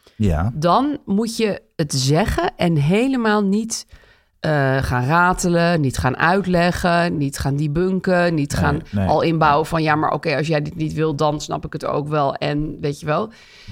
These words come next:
Speaker 2: want dat, die neiging hebben mensen natuurlijk heel vaak.
Speaker 1: Ja.
Speaker 2: Ik denk dat het best wel moeilijk
Speaker 1: Ja.
Speaker 2: is.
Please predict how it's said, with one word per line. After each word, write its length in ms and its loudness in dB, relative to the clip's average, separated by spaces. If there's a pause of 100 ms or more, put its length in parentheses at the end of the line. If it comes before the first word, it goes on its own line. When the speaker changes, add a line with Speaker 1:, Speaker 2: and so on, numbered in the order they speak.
(140)
Speaker 2:
want 140 0
dat, 200 0
die 100 2
neiging 280 2
hebben 180 0
mensen 260 0
natuurlijk 280 -4
heel 180 0
vaak. 460 -4
Speaker 1:
Ja. 300 0
Speaker 2:
Ik 100 -2
denk 120 2
dat 100 2
het 100 -6
best 180 0
wel 100 -2
moeilijk 340 2
Speaker 1:
Ja. 80 -2
Speaker 2:
is. 360 -6